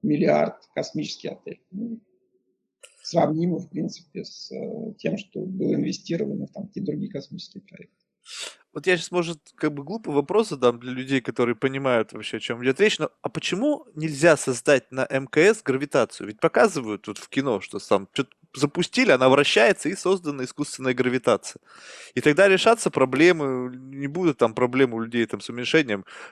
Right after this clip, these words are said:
Speaker 2: там, костной массы, там, ещё какие-то проблемы, связанные с долгосрочным пребыванием в космосе. Э, и ввиду отсутствия, м, э, гравитации.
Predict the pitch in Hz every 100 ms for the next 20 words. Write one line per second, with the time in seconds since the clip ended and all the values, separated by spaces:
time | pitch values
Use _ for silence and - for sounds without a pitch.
0 | - 98 98 _ _ - 143 139 107 98
1 | _ 110 - _ _ _ - - - -
2 | 131 160 - - 123 120 107 110 - 165
3 | 151 147 143 135 131 135 127 - 135 123
4 | 120 120 113 120 120 120 - 127 - 110
5 | 113 113 113 113 110 - 117 - 101 -
6 | - _ _ _ _ _ _ - 123 -
7 | 151 160 156 127 160 151 143 123 - 123
8 | - 113 110 110 110 113 123 120 113 113
9 | 110 113 117 117 117 110 101 - 104